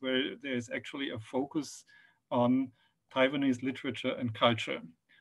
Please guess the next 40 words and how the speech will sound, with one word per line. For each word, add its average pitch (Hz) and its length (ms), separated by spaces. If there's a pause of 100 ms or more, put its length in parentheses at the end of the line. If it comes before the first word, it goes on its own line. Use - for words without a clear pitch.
This 131 160
is 123 140
some, 135 400
um, 123 440
uh, - 520
um, 117 420 (240)
the 131 80
same 135 300
thing 151 300
actually 131 300
here 139 200
in 120 80
Europe. 165 400 (320)
We, 139 420
in 123 100
Trier, 147 400
we 127 240
try 135 260
to 123 120
build 135 400
up 135 140
something 135 540
sort 135 280
of 131 80
like 117 200
that, 139 260
but 110 180
we - 100
aren't 127 260
that 117 120
far 123 240
enough. 123 320 (600)
But 123 160
that 123 180
is, 113 240
uh, 127 200
really 143 280
important. 131 680
Um, 123 520
uh, 131 140